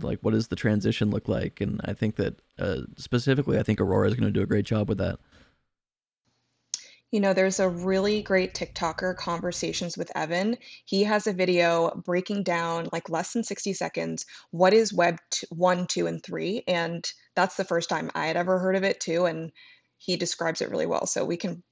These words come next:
Speaker 2: bring in some of that also, probably.
Speaker 1: Yeah, that sounds great.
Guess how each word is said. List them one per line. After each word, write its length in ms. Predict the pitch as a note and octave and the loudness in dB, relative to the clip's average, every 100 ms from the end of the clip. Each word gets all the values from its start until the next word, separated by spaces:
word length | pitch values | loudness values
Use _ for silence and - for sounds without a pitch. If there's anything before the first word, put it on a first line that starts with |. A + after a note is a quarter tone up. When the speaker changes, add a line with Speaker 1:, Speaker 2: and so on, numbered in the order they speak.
| - | -8
Speaker 2:
bring 180 | E3+ | -6
in 140 | E3+ E3 | -4 -6
some 180 | - - | -8 -8
of 60 | |
that 260 | - - - - _ _ _ | -6 -6 -6 -10 _ _ _
also, 360 | - - - G3+ | -10 -8 -8 -8
probably. 440 | G#2 G#3+ G#3+ G#3+ - _ _ _ _ _ _ - | -8 -8 -8 -10 -12 _ _ _ _ _ _ -10
Speaker 1:
Yeah, 240 | - G#2+ B2 | -2 2 2
that 80 | A2+ | 2
sounds 180 | A#2 | 0
great. 260 | - G#2 A#2 | 2 0 0